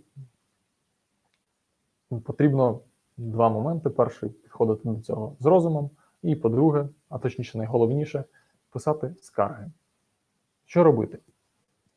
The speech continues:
Е, відповідно до порядку забезпечення стандартів якості електричної енергії та надання компенсацій споживачам за їх недотримання,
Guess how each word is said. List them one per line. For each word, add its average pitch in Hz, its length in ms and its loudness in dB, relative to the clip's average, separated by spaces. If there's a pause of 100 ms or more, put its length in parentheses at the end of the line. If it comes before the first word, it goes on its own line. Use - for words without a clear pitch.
(140)
Е, 120 240 -2
відповідно 165 520 2
до 147 120 4
порядку 156 460 4
забезпечення 120 540 -2
стандартів 120 560 0
якості 123 360 -2
електричної 120 540 -2
енергії 117 200 -4
та 120 140 -4
надання 123 500 -2
компенсацій 117 1000 -4
споживачам 120 600 -2
за 113 140 -4
їх 117 260 -6 (200)
недотримання, 127 840 0